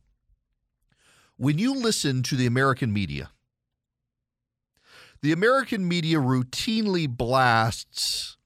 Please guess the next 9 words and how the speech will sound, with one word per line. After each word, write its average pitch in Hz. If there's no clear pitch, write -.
Israel. 87
They 110
hate 135
Benjamin 117
Netanyahu. 78
They 127
want 143
Netanyahu 113
gone. 69